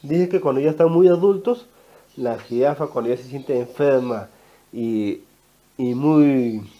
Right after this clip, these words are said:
muy viejita, se aleja del grupo que vivió toda su vida,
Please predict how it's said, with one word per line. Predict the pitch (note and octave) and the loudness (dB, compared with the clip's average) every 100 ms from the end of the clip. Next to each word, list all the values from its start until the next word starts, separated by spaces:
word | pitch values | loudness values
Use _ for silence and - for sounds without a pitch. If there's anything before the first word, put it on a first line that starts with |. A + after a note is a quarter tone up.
| _ _ _ _ _ | _ _ _ _ _
muy | C3+ D#3 | -4 -2
viejita, | F#3 G3+ G#3+ A3+ A#3 _ _ _ _ _ | -2 -4 -4 -4 -4 _ _ _ _ _
se | D#3 | 2
aleja | D3 E3 D#3 | 4 4 2
del | B2+ B2 | 0 2
grupo | D3 D3+ C#3 | 0 0 -2
que | B2 | -2
vivió | A#2+ C#3 D3+ | 0 0 0
toda | C4 C#4+ A3+ | 2 4 4
su | E3+ | 2
vida, | A#2+ G2 | -4 -6